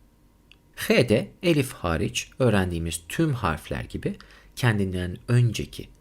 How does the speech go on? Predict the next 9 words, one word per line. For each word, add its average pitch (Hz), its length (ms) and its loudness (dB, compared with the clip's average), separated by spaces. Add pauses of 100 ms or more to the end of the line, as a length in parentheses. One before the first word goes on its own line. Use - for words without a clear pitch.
(260)
ve 95 120 2
sonraki 95 560 -2
harfle - 520 -6 (420)
bitişir. - 640 -10 (1120)
Şimdi 135 440 6
de 143 360 2
ekranda 127 460 4
gördüğünüz 82 460 2
sözcükleri 78 840 -2